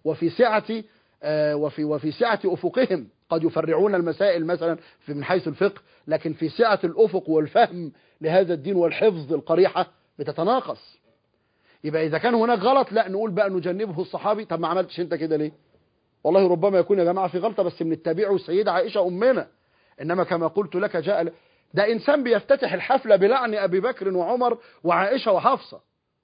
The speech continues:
ده ابتداء، من غير ما يستدل، ده ابتداء.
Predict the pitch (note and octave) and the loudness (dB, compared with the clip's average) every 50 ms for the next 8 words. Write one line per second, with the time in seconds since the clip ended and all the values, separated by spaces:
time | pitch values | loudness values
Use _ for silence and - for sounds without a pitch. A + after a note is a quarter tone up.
0 | _ _ _ _ _ _ _ - D3 G3+ G#3+ A3 - - A3 F#3+ C#4 D#4 D#4+ D4+ | _ _ _ _ _ _ _ -6 -2 0 0 0 0 0 2 4 4 4 4 2
1 | F#3 D3 C3+ C3 F3+ F3+ F3+ C#4+ D4+ C#4 B3 G3+ - G#3+ G3+ C4 C4 A#3 - E3 | -2 -6 -8 -6 -6 -2 -2 0 0 0 -2 -4 -4 -4 -4 -4 -6 -6 -4 -2
2 | A3 A3 B3+ A3+ - - A3 A3+ D4 D#4+ D#4+ D4 - C3+ A#2 | 0 0 0 0 -2 -4 2 4 4 4 4 0 -4 -8 -14